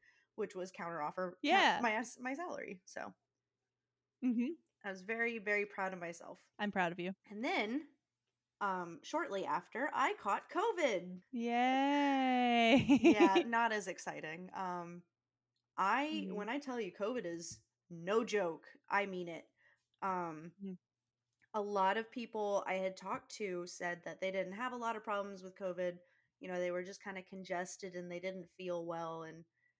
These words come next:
Speaker 1: that was about the extent of it. Well, it hit me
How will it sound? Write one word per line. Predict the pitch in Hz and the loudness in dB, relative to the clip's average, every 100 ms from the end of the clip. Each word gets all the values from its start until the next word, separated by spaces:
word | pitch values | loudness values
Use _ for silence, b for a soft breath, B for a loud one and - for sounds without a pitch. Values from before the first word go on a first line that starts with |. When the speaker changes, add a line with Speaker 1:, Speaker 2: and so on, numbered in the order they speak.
| _ - | _ 0
Speaker 1:
that | 277 | 2
was | 277 220 | 2 0
about | 190 185 185 | 0 -2 -2
the | 180 | -6
extent | 151 - - 226 | -8 -8 -6 -4
of | 202 - | -4 -4
it. | 202 - | -6 -6
Well, | 170 160 165 - _ _ _ _ - | -8 -8 -10 -14 _ _ _ _ -4
it | 247 254 - - | -4 -4 -10 -8
hit | 233 214 | -8 -8
me | 202 | -8